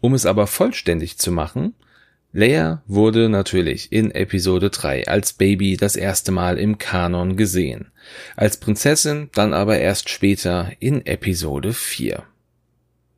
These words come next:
Ein kurzer Blick auch auf ihre Fähigkeit, die da heißt: Nachdem ein befreundetes Schiff ein rotes Manöver vollständig ausgeführt hat, falls es in Reichweite null bis drei ist,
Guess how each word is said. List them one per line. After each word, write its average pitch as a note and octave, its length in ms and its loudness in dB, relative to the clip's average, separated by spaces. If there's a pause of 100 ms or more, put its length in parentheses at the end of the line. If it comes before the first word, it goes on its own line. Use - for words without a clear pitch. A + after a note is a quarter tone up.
(600)
Ein G#2 120 2
kurzer G#2+ 320 2
Blick B2 240 -2
auch G2+ 160 2
auf - 300 -4
ihre E3 340 2
Fähigkeit, C#3 960 0 (320)
die A2 80 0
da C3 180 2
heißt: - 520 -2 (420)
Nachdem G2 380 2
ein F#2+ 160 0
befreundetes F#2 580 -2
Schiff - 480 -2
ein G#2+ 220 0
rotes C#3 420 0
Manöver G#2 480 2
vollständig F#2 880 0
ausgeführt F#2+ 680 -2
hat, C#3+ 320 0 (400)
falls F2 380 2
es F2 120 -2
in F#2 100 0
Reichweite E2+ 520 0
null F2+ 220 2
bis F2+ 180 0
drei D3 280 2
ist, D3 320 0